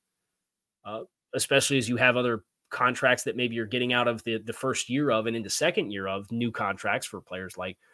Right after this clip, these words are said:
Robert Hunt or Connor Williams or Christian Wilkins or whoever. Um, that gives you a lot more flexibility for that outlook as well for twenty twenty-five. So that's the appeal of getting less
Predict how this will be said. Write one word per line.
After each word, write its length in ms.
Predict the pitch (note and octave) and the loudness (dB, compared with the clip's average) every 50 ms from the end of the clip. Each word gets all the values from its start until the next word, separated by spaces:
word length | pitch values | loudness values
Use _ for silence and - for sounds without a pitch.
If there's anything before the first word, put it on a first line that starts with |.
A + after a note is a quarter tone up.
| _ _ _ _ - | _ _ _ _ -4
Robert 200 | F#2+ G2 G2+ F#2+ | -4 -2 -2 -2
Hunt 220 | G#2+ G#2 G#2+ G#2+ | -2 -2 -2 -2
or 40 | G2 | -4
Connor 280 | - A2 G#2 G2 F#2+ | -4 -4 -4 -2 -2
Williams 260 | F#2 G2 G2+ G2+ G2 F#2 | -4 -4 -6 -8 -8 -10
or 60 | F#2 | -10
Christian 300 | - A2+ G#2+ - G2 G2 | -6 -6 -6 -4 -4 -2
Wilkins 280 | G#2 G#2 - G#2 F#2+ | -4 -4 -4 -4 -8
or 80 | E2+ - - - | -8 -10 -6 0
whoever. 440 | C3 C#3 D#3+ F#3 D3+ F#2 D#2 - _ _ _ _ _ _ _ _ _ _ _ _ _ _ _ _ - | 4 8 8 8 8 8 4 -8 _ _ _ _ _ _ _ _ _ _ _ _ _ _ _ _ -6
Um, 440 | F#2 F#2+ F#2 F#2+ G2 F#2+ F2+ F2 - _ _ _ _ _ _ _ _ _ _ _ _ _ _ _ _ _ _ _ _ _ _ _ _ _ _ _ _ _ _ _ _ _ _ _ _ | -2 0 0 0 -2 -4 -6 -10 -14 _ _ _ _ _ _ _ _ _ _ _ _ _ _ _ _ _ _ _ _ _ _ _ _ _ _ _ _ _ _ _ _ _ _ _ _
that 140 | - A#2+ G#2 | 2 4 6
gives 180 | C3 C3 A2 C3 | 6 6 8 8
you 60 | C#3 | 10
a 20 | |
lot 180 | B2 C3 B2+ A#2+ | 10 10 8 8
more 140 | B2+ B2+ A#2+ | 6 2 2
flexibility 640 | - - C3 A#2+ A#2 - B2 A#2 A#2 A2+ A2 A2 | 2 6 6 6 6 6 2 2 2 4 4 2
for 160 | G#2+ - G#2+ | 0 0 0
that 200 | G#2 G#2+ G#2 G2+ - | 4 4 4 4 2
outlook 400 | G2+ G2+ G2 - F#2 G2 F2 - | -2 -4 -4 -4 -6 -10 -10 -10
as 100 | E2+ - | -12 -10
well 340 | - G2+ G#2 - - - - _ _ _ _ | -6 -6 -6 -6 -8 -12 -18 _ _ _ _
for 140 | _ - A#2+ | _ -8 -6
twenty 240 | - - A2+ G#2 G2 | -4 -2 -4 -2 -2
twenty-five. 760 | F#2 G#2 G2 F2+ D2 - - - A#2 E2+ B1+ B1+ - - - _ _ - | -4 -6 -6 -6 -6 -6 -2 0 0 0 -2 -6 -10 -14 -20 _ _ -12
So 120 | - A2+ | -2 6
that's 260 | A2 A#2 B2+ - - | 8 8 8 8 4
the 120 | - B2 A2+ | 2 2 2
appeal 340 | - - C3 A#2+ A2+ A2 | 2 2 4 4 4 6
of 240 | G#2 G2 F#2 F#2 - - | 4 2 0 -2 -2 0
getting 300 | B2 A2 G#2+ G2 F#2+ G2 | 2 2 2 0 -2 0
less 300 | G#2+ A2 G#2+ - - | 2 2 2 2 0